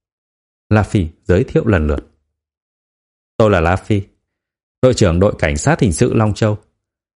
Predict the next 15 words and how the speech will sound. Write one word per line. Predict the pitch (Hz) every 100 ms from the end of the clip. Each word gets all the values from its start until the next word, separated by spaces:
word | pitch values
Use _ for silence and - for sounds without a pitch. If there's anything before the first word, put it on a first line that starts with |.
| _ _ -
Đây | 117
là | 104
Tiểu | 95 78
Lưu, | 87 107 98 _ _ -
phụ | 117 113
tá | 95 127
của | 151
tôi. | 90 101 101 _ _ _ _ _ _ _
Còn | 117 107
đây | 123
là | 117
cậu | 113 117
Trần | - 104
Gia | 92
Hâm, | 104 110